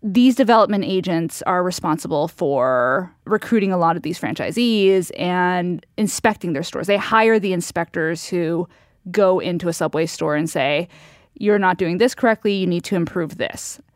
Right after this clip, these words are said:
So what the franchisees were telling us was that the development agents were sending in inspectors to look for problems, problems that they said were not there, or often problems that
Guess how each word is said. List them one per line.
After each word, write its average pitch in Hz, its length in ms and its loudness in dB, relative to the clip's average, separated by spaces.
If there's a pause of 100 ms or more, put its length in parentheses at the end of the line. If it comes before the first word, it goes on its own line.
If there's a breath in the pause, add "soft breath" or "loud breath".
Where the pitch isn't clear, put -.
So 220 380 4
what 208 180 2
the 226 80 0
franchisees 269 560 2
were 330 80 -2
telling 185 360 -2
us 165 360 -2 (180)
was 202 260 0
that 190 420 2 (220)
the 214 460 0
development 247 500 2
agents 185 320 -2
were 185 60 -4
sending 208 460 2
in 190 140 0
inspectors 165 880 -4 (460 soft breath)
to 208 400 0
look 185 440 0
for 185 240 0
problems, - 600 -6
problems 277 420 2
that 294 200 0 (260)
they 220 180 2
said 208 260 -2
were 185 140 0
not 156 300 -4
there, - 320 -8 (320 soft breath)
or 285 420 6
often 214 300 0
problems 196 540 0
that 185 420 4